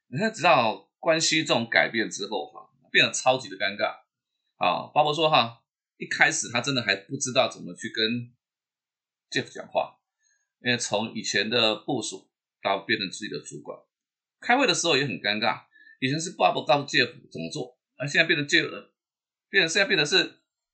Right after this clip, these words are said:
Jeff 要跟，呃，要跟鲍勃要跟 Jeff 请，请示啊，要怎么去做。那这样子一定会有一些好事者在旁边那种耳语，这造成两个人关系哦，就变得有点恶化。到后来啊，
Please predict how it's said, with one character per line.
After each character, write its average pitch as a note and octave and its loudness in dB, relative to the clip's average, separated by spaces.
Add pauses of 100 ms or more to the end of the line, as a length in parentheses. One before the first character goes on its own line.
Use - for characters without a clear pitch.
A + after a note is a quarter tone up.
(240)
Jeff F3+ 2
要 D3 6
跟， D3 -2 (600)
呃， A#2 4
要 F3 6
跟 E3 -6
鲍 B2+ 6
勃 C3+ -2
要 C#3+ 4
跟 D3 -2
Jeff C#3 0
请， F2 -8 (140)
请 - -2
示 - -4 (100)
啊， - -14
要 B2 4
怎 - -4
么 - -14
去 A2+ -8
做。 - -10 (560)
那 A3 2
这 - 2
样 A#3+ 2
子 - 0
一 - 2
定 A#3 0
会 G3+ 4
有 C#3 2
一 - -6
些 F3+ -8
好 - -2
事 - -2
者 - -4
在 - -8
旁 G#2+ 2
边 C3 0
那 C#3 0
种 - -6
耳 F#2 -4
语， - -8 (180)
这 F#3 -10
造 - 2
成 E3 -2
两 G#2 4
个 G#2+ -6
人 A#2+ -6
关 C#3+ 0
系 C#3+ -2
哦， F2 -2
就 - -16
变 E3 0
得 A#2+ 0
有 A#2 -2
点 A2 -4
恶 B2 -2
化。 - -2 (1900)
到 B3 4
后 C4 4
来 B2+ 6
啊， G#2+ 0